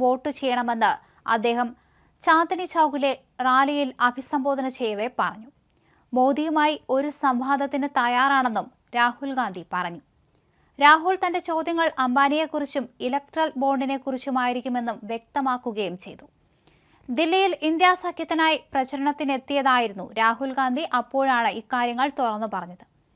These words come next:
ലോക്സഭാ തെരഞ്ഞെടുപ്പിൽ നാല് സീറ്റിൽ ആപ്പിനും മൂന്ന് സീറ്റിൽ കോൺഗ്രസിനും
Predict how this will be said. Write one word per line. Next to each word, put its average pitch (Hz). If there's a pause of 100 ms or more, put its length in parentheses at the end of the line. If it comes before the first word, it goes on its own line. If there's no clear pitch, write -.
(520)
ലോക്സഭാ 311 (100)
തെരഞ്ഞെടുപ്പിൽ 320 (200)
നാല് 285
സീറ്റിൽ 294 (460)
ആപ്പിനും 277
മൂന്ന് 277
സീറ്റിൽ 294 (100)
കോൺഗ്രസിനും 269